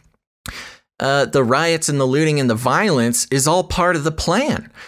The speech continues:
Because what's the best way to, uh, lock in your scared liberal, you know, white Democrats? You sh-, you know, you, sure, they might support protests and stuff online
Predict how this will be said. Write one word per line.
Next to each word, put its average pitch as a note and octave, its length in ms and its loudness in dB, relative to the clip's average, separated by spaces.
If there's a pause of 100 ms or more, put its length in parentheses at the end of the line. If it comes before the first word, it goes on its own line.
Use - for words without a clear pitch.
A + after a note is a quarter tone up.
(240)
Because C#3 540 0
what's D3 300 0
the D3+ 120 0
best D3+ 340 0
way D3 340 0
to, D3 480 0
uh, C#3 480 4 (640)
lock C#3 560 0
in D3 420 -2
your B2 200 0
scared C#3 800 0
liberal, C3+ 720 2 (320)
you A2+ 120 -2
know, A#2+ 120 2
white A2+ 480 0
Democrats? D#3+ 720 -2 (420)
You A2 240 0
sh-, - 400 -2
you A2+ 140 -2
know, G#2+ 160 0
you, A2 360 -2 (380)
sure, F3 400 2
they C3+ 140 2
might C3 240 0
support - 800 0
protests B2+ 580 0
and A2 140 0
stuff A#2 340 0
online A2 800 0